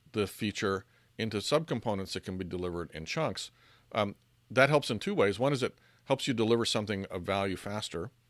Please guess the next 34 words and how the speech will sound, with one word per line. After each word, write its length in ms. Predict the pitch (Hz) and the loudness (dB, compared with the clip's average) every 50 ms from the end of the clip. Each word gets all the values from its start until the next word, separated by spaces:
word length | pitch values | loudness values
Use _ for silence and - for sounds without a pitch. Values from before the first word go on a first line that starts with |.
| _ _ _ _ _ _ | _ _ _ _ _ _
if 120 | - 92 - | -10 -6 -6
you 100 | 101 90 | -6 -6
can 240 | - 95 90 87 | -6 -6 -6 -8
get 260 | 80 - - 101 98 98 | -8 -6 -4 -2 -2 -2
it 40 | |
into 220 | 95 90 85 80 82 | -2 -4 -6 -6 -6
smaller 320 | - - 98 95 87 82 | -6 -4 -2 -2 -2 -4
pieces. 440 | - - 208 175 - 82 80 - - - - - - _ _ | -4 -6 -8 -6 -4 -6 -6 -6 -8 -12 -18 -20 -20 _ _
The 100 | - 123 | 2 4
other 200 | 139 180 208 180 | 6 8 8 8
is 100 | 160 135 | 6 6
that 160 | 120 143 123 117 | 6 6 6 6
it's 160 | 113 - - | 4 0 0
a 40 | 123 | 0
little 220 | 135 180 208 185 | 2 2 2 2
easier 300 | - 151 165 160 180 147 | 0 0 0 2 2 2
to 80 | 127 120 | 2 0
see 420 | - - - 147 135 131 127 120 - _ _ _ _ - | 0 0 0 2 2 0 0 -2 -6 _ _ _ _ -8
how 100 | - 139 | -2 0
much 200 | 131 120 - - | 0 0 0 0
work 260 | 110 120 139 151 - | 2 2 2 2 2
something 320 | - 139 120 107 123 110 | 0 -2 -2 -2 -2 -2
is. 160 | 107 107 98 | -2 0 -2
If 140 | 101 104 101 - _ - | -2 -4 -6 -8 _ 0
you 80 | 123 | 2
have 60 | 113 | 2
a 80 | 110 101 | 4 4
big 220 | 101 151 175 170 | 4 2 2 2
thing 200 | - - 135 127 | 2 2 2 4
and 60 | 120 113 | 2 2
you 80 | 104 | 0
say, 120 | - - 139 | 0 2 2
"Oh, 80 | 160 | 4
that's, 360 | 131 120 135 - - - - | 4 4 2 2 -2 -8 -8